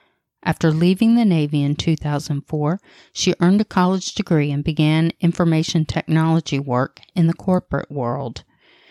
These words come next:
She then started her own web design and social media marketing business. Solanto decided to become a farmer after attending a conference where she was talking to producers about incorporating I T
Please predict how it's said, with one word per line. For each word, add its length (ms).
She 260
then 260
started 560
her 240
own 340
web 280
design 640
and 120
social 400
media 400
marketing 640
business. 680
Solanto 880
decided 560
to 140
become 320
a 60
farmer 580
after 260
attending 500
a 80
conference 680
where 180
she 160
was 180
talking 400
to 140
producers 680
about 260
incorporating 1000
I 320
T 340